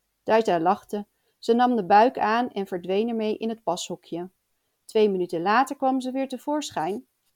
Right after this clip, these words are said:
Dit keer als dikke papegaai. Daisa was ongeveer even lang als Arie en met deze dikke pens klopte het helemaal. Cor zou het verschil niet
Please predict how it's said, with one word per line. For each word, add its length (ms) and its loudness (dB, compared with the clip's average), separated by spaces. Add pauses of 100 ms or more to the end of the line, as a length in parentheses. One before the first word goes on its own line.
(160)
Dit 280 -6
keer 440 -6
als 220 0
dikke 220 2
papegaai. 720 -2 (600)
Daisa 380 0
was 160 -6
ongeveer 420 -8
even 320 0
lang 220 -2
als 140 -10
Arie 600 -4
en 140 -8
met 160 -8
deze 360 2
dikke 260 -6
pens 540 -6
klopte 360 -6
het 120 -10
helemaal. 680 -4 (400)
Cor 380 0 (120)
zou 200 -4
het 180 -8
verschil 720 -6
niet 280 -16